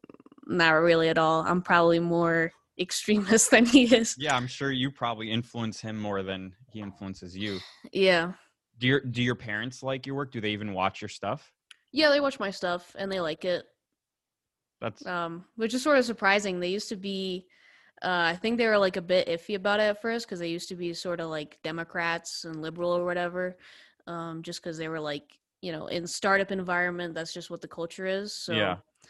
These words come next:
Speaker 1: but I ended up changing their minds on some things. <laughs> So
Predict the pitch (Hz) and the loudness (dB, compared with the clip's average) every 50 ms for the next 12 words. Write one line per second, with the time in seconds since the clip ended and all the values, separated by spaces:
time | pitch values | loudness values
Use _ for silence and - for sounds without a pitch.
0 | - - _ _ _ _ - 180 170 160 151 147 - - _ _ _ - - 185 | -20 -20 _ _ _ _ -6 -4 -2 -2 -2 -4 -6 -8 _ _ _ -10 -6 -4
1 | 185 185 180 170 180 185 _ _ - 208 196 190 185 180 175 170 165 165 165 170 | -2 -2 -2 -2 -4 -8 _ _ -6 -4 -4 -2 -4 -4 -6 -6 -6 -6 -4 -4
2 | 170 170 170 175 175 175 165 165 165 - 175 170 175 170 180 180 180 185 190 - | -4 -4 -4 -6 -6 -6 -8 -8 -8 -10 -12 -12 -10 -6 -6 -4 -4 -4 -2 0
3 | - - - - - - - - 190 180 175 180 | 0 0 0 -2 -10 -12 -8 -6 -6 -6 -6 -8